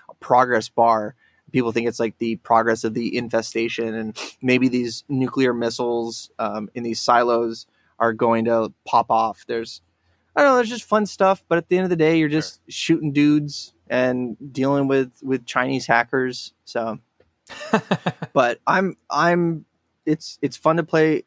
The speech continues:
Speaker 1: play with your friends.
Speaker 2: Yeah, it is,
Speaker 1: And,
Speaker 2: definitely.
Speaker 1: and it's, uh, I,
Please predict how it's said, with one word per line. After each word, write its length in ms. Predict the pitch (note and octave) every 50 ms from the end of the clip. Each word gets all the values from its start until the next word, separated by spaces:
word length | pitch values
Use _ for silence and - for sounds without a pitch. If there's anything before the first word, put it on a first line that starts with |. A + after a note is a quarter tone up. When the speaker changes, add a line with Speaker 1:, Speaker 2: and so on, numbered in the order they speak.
| _ _ _
Speaker 1:
play 140 | - D3+ D3+
with 100 | D3 C#3+
your 80 | C#3+ C3+
friends. 640 | - C#3+ C#3+ C#3 C#3+ C#3+ C#3+ C#3+ C#3 - - - _ -
Speaker 2:
Yeah, 160 | C3+ C3 A2
it 160 | G2+ G#2 G3+ B2
is, 80 | B2
Speaker 1:
And, 80 | B2 B2
Speaker 2:
definitely. 400 | A2 G2+ F2 F#2+ F#2+ F#2 F2+ - _ _ -
Speaker 1:
and 300 | B2 B2 A#2+ A#2+ A#2+ A#2+
it's, 200 | A2+ - - -
uh, 280 | B2 A#2+ A#2+ A#2 A#2 A#2 - _ _ _ _ _ _ _ - - -
I, 220 | C#3 C#3 C#3 -